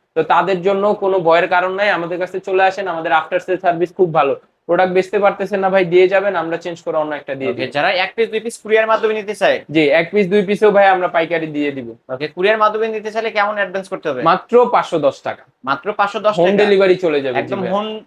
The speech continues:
Speaker 2: হোম ডেলিভারি নিতে পারবেন মাত্র পাঁচশো দশ
Speaker 1: পাঁচশো দশ
Speaker 2: টাকা
Speaker 1: টাকা।
Speaker 2: অ্যাডভান্স করলে এখানকার যে কোনো ফোনই কিন্তু নিতে পারবেন ভিউয়ার্স।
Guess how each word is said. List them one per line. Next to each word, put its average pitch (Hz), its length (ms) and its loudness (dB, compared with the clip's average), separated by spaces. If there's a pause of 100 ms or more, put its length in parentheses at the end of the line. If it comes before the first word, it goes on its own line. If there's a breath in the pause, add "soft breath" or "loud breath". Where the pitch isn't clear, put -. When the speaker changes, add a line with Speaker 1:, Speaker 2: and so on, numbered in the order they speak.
Speaker 2:
হোম 226 220 2
ডেলিভারি 240 380 4
নিতে 240 200 0
পারবেন 240 260 0
মাত্র 233 280 0
পাঁচশো 208 280 -2
দশ 147 60 -2
Speaker 1:
পাঁচশো 143 140 2
দশ 175 140 2
Speaker 2:
টাকা 139 120 2
Speaker 1:
টাকা। 202 80 4
Speaker 2:
অ্যাডভান্স 214 320 -2
করলে 208 240 0
এখানকার 196 360 -2
যে 226 260 2
কোনো 214 260 -6
ফোনই 196 260 0
কিন্তু 180 200 -8
নিতে 185 200 -6
পারবেন 175 340 0
ভিউয়ার্স। 214 240 0